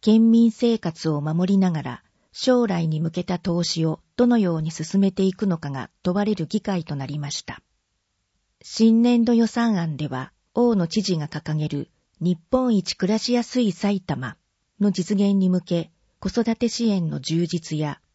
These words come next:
防災・減災対策、道路や下水道など、社会インフラの老朽化対策、産業振興などに重点が置かれています。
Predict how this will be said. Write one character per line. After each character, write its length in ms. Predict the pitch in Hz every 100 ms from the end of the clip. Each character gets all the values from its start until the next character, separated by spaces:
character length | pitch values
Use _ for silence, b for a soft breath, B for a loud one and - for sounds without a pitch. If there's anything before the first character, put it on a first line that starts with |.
| _ _ 175
防 180 | 190
災・ 400 | 202 190 175 170 _
減 220 | - 208
災 280 | 202 214 208
対 220 | - 196
策、 440 | 180 - - - - _ _ _ _ _ -
道 200 | 233 240
路 140 | 180
や 120 | 160
下 160 | 156 170
水 320 | - 226 220
道 200 | 180 147
な 140 | 135 131
ど、 240 | 110 - _ -
社 200 | - 180
会 280 | 220 226 -
イ 120 | 226
ン 60 | 226
フ 140 | -
ラ 100 | 160
の 140 | 147 147
老 180 | 175
朽 280 | 185 - 185
化 120 | 185
対 220 | 175 175 160
策、 440 | 135 - - - _ _ _ _
産 420 | - - 226 233
業 220 | 233 240
振 300 | 233 226 226
興 240 | - 160 151
な 100 | 143
ど 120 | 135
に 240 | 127 117 -
重 240 | - 202 202
点 240 | 208 175
が 140 | 147
置 100 | 139
か 100 | 170
れ 120 | 165 165
て 120 | 156
い 140 | 151
ま 120 | 147
す。 240 | 135 -